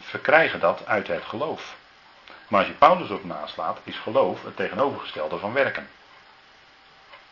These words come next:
Hè, werken en geloof, dat is, eh, dat is wat bij Paulus staat, het tegenover elkaar. Dus dat kun je, geloof kun je dus nooit als een stukje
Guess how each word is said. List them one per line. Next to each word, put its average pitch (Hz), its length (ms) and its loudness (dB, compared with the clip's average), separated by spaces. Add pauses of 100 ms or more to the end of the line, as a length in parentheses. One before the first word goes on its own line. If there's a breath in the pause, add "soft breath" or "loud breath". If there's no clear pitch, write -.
(580)
Hè, - 180 -8 (100)
werken 110 320 0
en 87 120 -2
geloof, 110 420 0
dat 101 180 -4
is, 98 220 -8
eh, 98 60 -6 (140)
dat 92 140 -10
is 87 260 -10 (100)
wat 90 220 0
bij 78 160 -2
Paulus 180 400 6
staat, 147 240 4
het 139 100 -6
tegenover 87 460 -4
elkaar. - 300 -10 (320)
Dus - 340 -12
dat 90 240 -8
kun 98 180 -4
je, 95 180 -8
geloof 127 320 2
kun 104 120 0
je 95 80 0
dus 90 120 -6
nooit 107 300 -2
als 101 200 -2
een 98 80 -12
stukje 98 420 -10